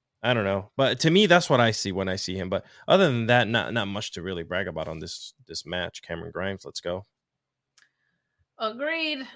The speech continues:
Speaker 2: And not much to brag about in this next promo, unfortunately. Um,
Speaker 1: <laughs> There's a lot of unfortunately coming out of you today. <laughs>
Speaker 2: it's just, it's because it's, it's this fundamental.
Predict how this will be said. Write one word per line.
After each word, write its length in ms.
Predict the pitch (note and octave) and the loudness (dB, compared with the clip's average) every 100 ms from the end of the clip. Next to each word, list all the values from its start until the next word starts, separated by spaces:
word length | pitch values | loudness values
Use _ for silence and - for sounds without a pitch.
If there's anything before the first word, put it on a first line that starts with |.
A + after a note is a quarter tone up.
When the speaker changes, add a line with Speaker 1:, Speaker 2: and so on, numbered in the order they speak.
| - | -10
Speaker 2:
And 180 | A#3 A#3 | -8 -2
not 300 | B3+ C4 B3 | 0 0 0
much 300 | B3+ B3 - | -6 -6 -16
to 80 | A3+ | -8
brag 340 | A3+ B3 A#3+ | 0 0 0
about 380 | A3+ A#3 A#3 A3+ | 0 2 2 -2
in 160 | A3 | -8
this 220 | A3+ A3 G3 | -8 -10 -10
next 380 | F#3 F#3+ - _ | -8 -8 -12 _
promo, 440 | F3+ F3+ F3+ F3+ F#3 | -6 -6 -8 -10 -14
unfortunately. 920 | F#3+ A3+ A3+ A#3+ A#3 A3+ G#3+ G#3+ G#3+ _ _ _ _ | -12 -10 -8 -8 -10 -4 -4 -4 -10 _ _ _ _
Um, 540 | F#3+ F#3 F3+ F#3 F3 _ | 0 0 -2 -8 -16 _
Speaker 1:
<laughs> 100 | - | -6
There's 260 | E3+ F3 - | 2 2 4
a 60 | F#3 | 4
lot 200 | C3+ C#3 | 4 2
of 80 | A#2 | 0
unfortunately 640 | G#2+ - A#2+ - A#2+ F#2+ | -4 -2 -4 -2 -6 -6
coming 300 | A2 G#2+ G2 | -6 -6 -4
out 140 | G2+ | -4
of 60 | G#2+ | -4
you 120 | G2 | -6
today. 480 | - - G#2+ - - - _ _ | -8 -10 -8 -8 -12 -14 _ _
<laughs> 420 | _ - _ _ | _ -20 _ _
Speaker 2:
it's 220 | C#4+ C4 - | -4 -4 -2
just, 560 | E4 E4 C4 - - _ _ _ _ _ | 6 6 4 -8 -18 _ _ _ _ _
it's 400 | E4 B3+ - - - _ _ _ - | -4 -4 -6 -12 -14 _ _ _ -8
because 360 | B3 E4+ F#4+ D4+ | -2 2 2 2
it's, 240 | F4+ C4 - | 0 -2 -4
it's 180 | E4 B3+ | -4 -2
this 340 | C4 D4+ D#4 | -2 0 -2
fundamental. 880 | - D4 B3+ A3+ G#3+ A3 A#2+ F#3 | 0 2 2 0 -2 -4 -6 -8